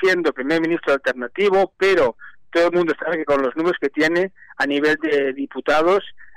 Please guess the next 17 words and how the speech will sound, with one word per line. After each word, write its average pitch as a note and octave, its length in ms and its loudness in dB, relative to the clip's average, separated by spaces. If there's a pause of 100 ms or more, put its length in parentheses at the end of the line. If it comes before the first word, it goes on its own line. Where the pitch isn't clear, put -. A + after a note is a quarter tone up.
(140)
aún E3 400 2
será, E3 380 2 (320)
pese F#3+ 300 0
a G#3 40 2
que E3+ 120 -2
no D3+ 140 0
sea E3 100 -2
primer D3 220 0
ministro D3 420 -2
de, B2 180 2
en, B2 520 -6
en, C3 180 -8
en C3+ 240 -4
la C3+ 120 0
tarjeta, D3+ 640 -2
aún D#3+ 340 2
será D#3+ 320 2